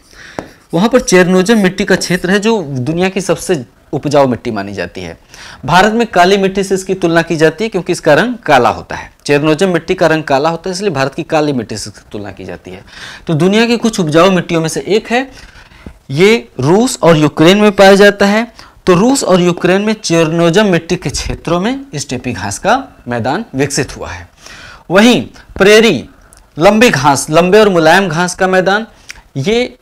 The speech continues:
विशेष रूप से उत्तरी अमेरिका महाद्वीप में पाया जाता है। रॉकी पर्वत के पूर्वी क्षेत्रों में जो मैदानी क्षेत्र है,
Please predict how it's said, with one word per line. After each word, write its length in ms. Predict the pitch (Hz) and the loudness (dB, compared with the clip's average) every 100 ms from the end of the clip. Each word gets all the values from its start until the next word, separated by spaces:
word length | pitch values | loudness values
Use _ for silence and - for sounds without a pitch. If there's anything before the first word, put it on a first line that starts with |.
| - | -6
विशेष 400 | 147 - 208 208 | -4 0 -2 0
रूप 160 | 202 | -2
से 360 | 196 226 247 - _ _ _ - | 0 -2 -2 -6 _ _ _ -6
उत्तरी 460 | 202 - 233 233 | -6 0 0 2
अमेरिका 380 | 196 165 156 160 | 2 0 0 -2
महाद्वीप 420 | 139 117 110 98 | -4 -6 -10 -12
में 120 | 101 | -14
पाया 140 | 92 90 | -12 -12
जाता 300 | 87 78 - | -14 -16 -16
है। 240 | - - - - _ _ | -18 -20 -20 -20 _ _
रॉकी 300 | 143 160 220 | -2 0 -2
पर्वत 360 | 202 202 208 208 | -2 2 2 0
के 160 | 233 254 247 _ _ _ - | -8 -8 -12 _ _ _ -4
पूर्वी 460 | 180 190 220 226 | 0 0 0 -4
क्षेत्रों 380 | 190 156 151 175 | -6 -6 -4 -4
में 120 | 190 | -2
जो 120 | 175 | 0
मैदानी 420 | 170 135 143 185 170 | 0 2 4 4 0
क्षेत्र 340 | - - 90 | -2 -4 -4
है, 200 | 85 - | -16 -18